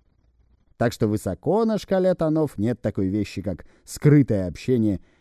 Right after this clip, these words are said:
или скрытое влияние. Там у вас есть совместная бытийность,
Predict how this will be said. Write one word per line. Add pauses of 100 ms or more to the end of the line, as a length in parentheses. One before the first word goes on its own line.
(260)
или
скрытое
влияние. (1120)
Там
у
вас
есть
совместная
бытийность,